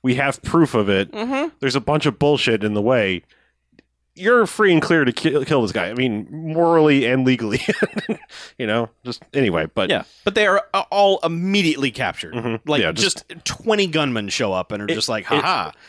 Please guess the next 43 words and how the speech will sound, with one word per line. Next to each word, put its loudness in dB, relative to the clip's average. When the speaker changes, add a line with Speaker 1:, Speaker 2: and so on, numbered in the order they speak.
Speaker 1:
it's 0
a 4
weird 2
tactic 0
'cause 0
they 0
come -2
from, -2
like, 2
all 2
four 0
sides 0
with 0
Speaker 2:
Yeah. -2
Speaker 1:
guns, 0
and -2
it's -6
like, 2
Speaker 2:
Which, -6
yeah. -20
Speaker 1:
how's 0
that 0
gonna 0
work? 2
Speaker 2:
<laughs> -10
That's 2
Speaker 1:
Like, -10
Speaker 2:
very 0
bad 0
if -6
someone 0
starts -4
Speaker 1:
<laughs> 0
Speaker 2:
shooting. -2
Speaker 1:
um, -4
Speaker 2:
Uh, -6
Speaker 1:
bad 0
Speaker 2:
but 2
Speaker 1:
for 0
his -4
guys, -2
but -12
Speaker 2:
Yeah. -12